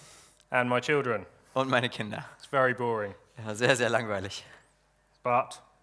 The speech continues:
Speaker 1: I'm not ris-, I'm not gonna risk this.
Speaker 2: Aber das werde ich nicht riskieren.
Speaker 1: Now, what are some of the dangers for us personally? Many of you, I'm sure,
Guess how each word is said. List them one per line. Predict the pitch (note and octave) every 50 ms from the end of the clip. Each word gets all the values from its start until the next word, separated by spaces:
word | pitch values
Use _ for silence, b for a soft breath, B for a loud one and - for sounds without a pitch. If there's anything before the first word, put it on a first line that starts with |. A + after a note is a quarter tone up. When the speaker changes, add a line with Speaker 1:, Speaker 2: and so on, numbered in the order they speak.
| _ _ _ -
Speaker 1:
I'm | - A2+ A#2+
not | C3+ C#3+ C#3+
ris-, | C3+ C3+ B2 B2+ -
I'm | D3+ B2+ B2
not | C#3 D3 C#3
gonna | C#3+ C3+ C3
risk | C3 C3 - -
this. | - A#2 A2+ G#2 - - - - _ _ -
Speaker 2:
Aber | - A#2 C3 C3 A#2+
das | - C3 - -
werde | C#3 B2+
ich | B2+ -
nicht | C#3+ B2+ A#2+ -
riskieren. | A2 G2+ - - - - F3+ D#3 - _ _ _ _ _ b b b b b b b b b b b -
Speaker 1:
Now, | C3+ C3+
what | D#3 F#3
are | F#3+ E3+
some | - G3+ F#3 F3
of | F3
the | D#3 D#3
dangers | - E3+ E3 E3 E3 D3 C#3+ -
for | - - D#3
us | C#3+ - -
personally? | - F3+ F3+ E3 - - B2+ A#2 G#2+ G2+ G2 G2 - _ -
Many | D3+ F3 F#3 F#3+ F#3
of | E3 C#3
you, | D3+ D3 D3
I'm | C#3+ C#3 C#3
sure, | - - F3 D#3+ D3+ D3 C#3 C3 C3+ -